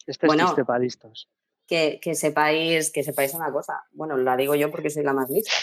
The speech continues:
Speaker 2: pero
Speaker 1: No lo ha pillado
Speaker 2: en,
Speaker 1: nadie.
Speaker 2: <laughs> en Jaén se dice, no,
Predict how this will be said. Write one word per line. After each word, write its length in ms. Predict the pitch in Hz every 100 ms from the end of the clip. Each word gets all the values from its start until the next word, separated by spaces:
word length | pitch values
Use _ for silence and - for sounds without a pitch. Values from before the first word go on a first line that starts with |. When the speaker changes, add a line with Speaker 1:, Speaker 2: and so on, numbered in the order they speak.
| -
Speaker 2:
pero 360 | 240 226 127 -
Speaker 1:
No 120 | 196
lo 100 | 330
ha 40 |
pillado 360 | 302 320 285 330
Speaker 2:
en, 120 | 277
Speaker 1:
nadie. 360 | 277 302 269 208 - 262 - - -
Speaker 2:
<laughs> 220 | 254 240 - - -
en 180 | 190
Jaén 480 | 226 311 269 196 165
se 680 | 208 311 480 466 571 - 587
dice, 600 | 330 - - - - - _ _ _ _ _ _ -
no, 120 | -